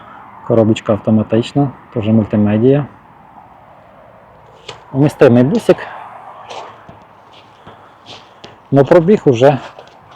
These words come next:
за двісті. Transient Custom, Фордік. Багато тут дуже бусів на даній площадці.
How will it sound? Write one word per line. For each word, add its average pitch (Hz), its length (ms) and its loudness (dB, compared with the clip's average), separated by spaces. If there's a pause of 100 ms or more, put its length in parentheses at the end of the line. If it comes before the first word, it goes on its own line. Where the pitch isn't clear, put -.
(560)
за 131 280 2
двісті. 131 640 2 (2500)
Transient 143 460 2
Custom, 104 480 0 (420)
Фордік. 110 440 0 (3000)
Багато 139 420 4
тут 123 160 2
дуже 127 240 4
бусів 156 400 2 (200)
на 143 120 2
даній 135 280 4
площадці. 131 640 0